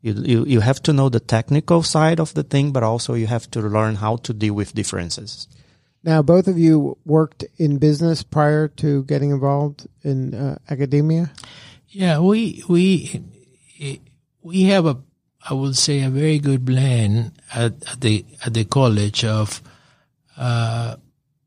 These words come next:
Speaker 3: professors that they are researchers, because research is fundamental for us to grow. But also, uh, we have a good amount of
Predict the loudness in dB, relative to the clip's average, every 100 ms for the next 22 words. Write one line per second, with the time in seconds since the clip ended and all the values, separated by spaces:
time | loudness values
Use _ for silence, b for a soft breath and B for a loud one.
0 | -2 -2 0 0 2 0 -2 -4 -8 -6
1 | -6 -2 -2 0 2 2 2 0 -2 -2
2 | -2 -2 -6 -6 -6 -4 -2 -4 -8 _
3 | -20 -18 -8 -2 0 0 -2 -6 -2 0
4 | 2 0 0 -2 -2 -2 -2 -2 0 0
5 | -2 0 2 2 0 -8 _ _ b b
6 | b b b b -4 0 2 2 2 0
7 | 2 2 0 -4 -10 _ _ _ -8 -6
8 | -4 0 2 2 2 -2 -6 _ _ _
9 | _ -14 -12 -4 2 4 4 4 2 0
10 | -2 -4 -6